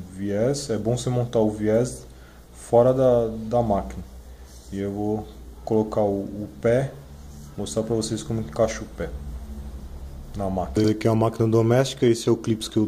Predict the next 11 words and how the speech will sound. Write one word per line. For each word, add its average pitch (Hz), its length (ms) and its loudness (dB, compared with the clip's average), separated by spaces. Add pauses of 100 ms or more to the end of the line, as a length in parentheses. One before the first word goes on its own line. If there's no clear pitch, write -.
(160)
tô 110 120 4
falando. 117 600 4 (640)
Então 107 260 2
já 110 140 4
tirei 107 560 2 (960)
o 95 120 -6
calcador 107 600 2
dela, 139 440 4 (240)
que - 100 -6
era 95 240 2
esse, 131 400 2